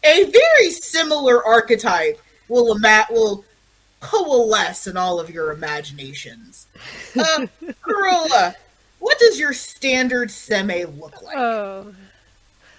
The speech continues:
Speaker 2: Okay, so he is, <clears throat> he is tall.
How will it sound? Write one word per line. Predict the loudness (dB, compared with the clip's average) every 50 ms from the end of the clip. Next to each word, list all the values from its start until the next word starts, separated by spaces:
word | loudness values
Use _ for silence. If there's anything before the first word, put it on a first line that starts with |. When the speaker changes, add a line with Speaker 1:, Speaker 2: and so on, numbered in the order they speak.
| -12 _
Speaker 2:
Okay, | -2 -2 -2 0 0 -2 0 -2 -4
so | -6 -8 -6 -6 -6 -6 -6
he | -8 -8 -10 -8 -8 -10 -10
is, | -8 -6 -6 -4 -4 -6 -6 -8 -12 -18 -20 _ _ _ _ _ _ _
<clears throat> | 2 4 4 4 4 2 -2 -6 _ _ _ _ _ _ _ _ _ _ _ -20 -20 -20 _
he | _ -6 -4 -4
is | -4 -4 -6
tall. | -8 -2 0 2 2 4 2 0 -2 -4 -8